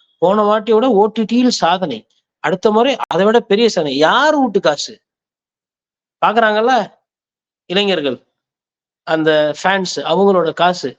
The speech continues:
இதுல என்ன பியூட்டினா, நீங்க ஒரு காதல்லையோ, ஒரு போதையிலயோ இருக்கும்போது, நல்லது எது, கெட்டது எது தெரியாது. அதுதான் இப்ப நடந்துகிட்டு இருக்கு. ரெண்டுமே அப்படிதான் கிட்டத்தட்ட.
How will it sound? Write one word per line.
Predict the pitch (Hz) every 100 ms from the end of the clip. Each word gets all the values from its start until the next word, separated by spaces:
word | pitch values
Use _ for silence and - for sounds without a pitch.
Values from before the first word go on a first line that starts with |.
| -
இதுல | 147
என்ன | 147 185 220
பியூட்டினா, | 185 202 196 139 131 147 156 160 _ _ _ _ _
நீங்க | 170 170
ஒரு | 165 156 185
காதல்லையோ, | 202 254 214 196
ஒரு | 202 190 165
போதையிலயோ | 202 214 180 185
இருக்கும்போது, | 160 156 139 135 135 139 143 139 -
நல்லது | 143 180 196
எது, | 165 139 143
கெட்டது | 147 131 160
எது | 131 139
தெரியாது. | - 123 127 113 - _
அதுதான் | - 127 139 208
இப்ப | 185
நடந்துகிட்டு | 151 143 151
இருக்கு. | 131 117 _ _ _ _ _ _
ரெண்டுமே | 147 180 208
அப்படிதான் | 185 165 160
கிட்டத்தட்ட. | 139 135 131 - 131